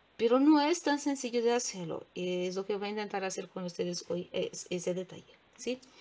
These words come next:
Yo estoy utilizando este hilo y también estoy utilizando el ganchillo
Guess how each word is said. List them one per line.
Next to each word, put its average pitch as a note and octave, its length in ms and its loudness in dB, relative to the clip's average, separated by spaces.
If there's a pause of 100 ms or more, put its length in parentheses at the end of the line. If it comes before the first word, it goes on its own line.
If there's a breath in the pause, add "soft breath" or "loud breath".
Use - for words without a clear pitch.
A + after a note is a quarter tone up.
(360 loud breath)
Yo F#3+ 120 4
estoy A#3+ 180 8
utilizando A3 340 -2
este G#3 240 -8
hilo G3 400 0
y G3+ 80 -4
también G3+ 420 0
estoy A#3 240 2
utilizando G3 640 -4
el F#3 60 -4
ganchillo G3 500 -6